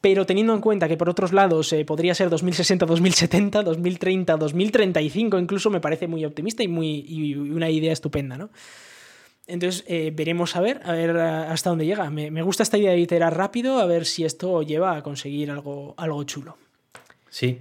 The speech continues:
Speaker 2: sí, sí, la verdad es que es una de las formas en las que ha conseguido llegar tan lejos, ¿no? El, el, en
Speaker 1: Hmm.
Speaker 2: lugar de hacer pasos firmes,
Speaker 1: Sí.
Speaker 2: el decir, "Bueno, venga, esto tiene que salir y, y pa'lante". Y, bueno,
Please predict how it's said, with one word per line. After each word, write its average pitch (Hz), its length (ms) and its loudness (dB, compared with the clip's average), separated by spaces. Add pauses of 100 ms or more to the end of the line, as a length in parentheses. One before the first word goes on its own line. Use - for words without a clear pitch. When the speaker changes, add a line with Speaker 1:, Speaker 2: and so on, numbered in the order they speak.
(120)
Speaker 2:
sí, 123 200 -6
sí, 117 220 -4
la 92 100 -6
verdad 101 260 -4
es 117 100 -6
que 117 100 -8
es 117 140 -8
una 110 100 -4
de 104 80 -4
las 92 640 -8
formas 104 480 -10
en 90 100 -16
las 85 140 -18
que 92 100 -14
ha 92 60 -12
conseguido 95 420 -12
llegar 90 260 -12
tan 85 160 -14
lejos, 87 400 -14
¿no? 165 200 -14
El, 85 420 -18
el, 87 360 -18
en 131 160 -8
Speaker 1:
Hmm. - 20 -10
Speaker 2:
lugar 98 360 -8
de 101 480 -8
hacer - 320 -12
pasos - 300 -14
firmes, 123 640 -10 (560)
Speaker 1:
Sí. - 200 -18
Speaker 2:
el 90 200 -14
decir, 90 360 -14
"Bueno, 90 180 -10
venga, 85 260 -16 (120)
esto 95 300 -16
tiene 90 240 -14
que 90 80 -14
salir 208 500 -8
y, 95 560 -16
y 95 60 -16
pa'lante". 92 500 -12
Y, 87 400 -16
bueno, 104 280 -12